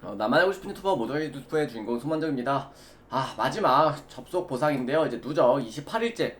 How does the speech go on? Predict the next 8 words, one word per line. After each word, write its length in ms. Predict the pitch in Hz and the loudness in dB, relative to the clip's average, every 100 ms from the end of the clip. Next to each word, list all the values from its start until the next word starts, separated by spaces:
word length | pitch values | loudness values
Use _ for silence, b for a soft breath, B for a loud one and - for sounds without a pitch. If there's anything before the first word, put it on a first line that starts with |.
| - | -14
보상을 340 | 113 123 120 | -8 -6 -4
한번 220 | 131 143 | -2 -2
봐보시면 720 | 113 104 120 127 120 151 170 - B B B - | -2 -4 -4 -6 -6 -2 -2 -2 B B B -12
백칠 380 | 143 - 233 | -12 -8 -4
이상에다가 520 | 170 160 156 156 131 - - - | 0 0 2 2 0 -4 -20 -12
육억에서 480 | 117 170 160 156 - | -4 0 0 -2 -4
백 180 | 135 | 0
억, 160 | 151 - | 0 -2